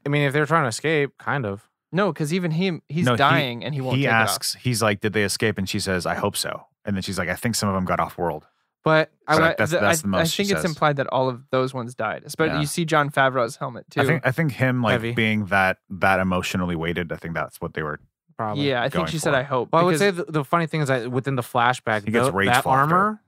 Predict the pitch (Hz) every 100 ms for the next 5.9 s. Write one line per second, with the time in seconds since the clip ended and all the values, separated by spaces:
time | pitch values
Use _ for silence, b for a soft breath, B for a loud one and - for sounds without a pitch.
0 | - 123 104 - 147 143 120 113 107 104
1 | 113 110 107 101 101 101 101 98 95 101
2 | - - - _ - 160 165 180 - 120
3 | 104 113 107 113 110 135 131 135 135 131
4 | 131 - 139 131 127 120 120 95 101 107
5 | - 95 90 87 87 87 85 82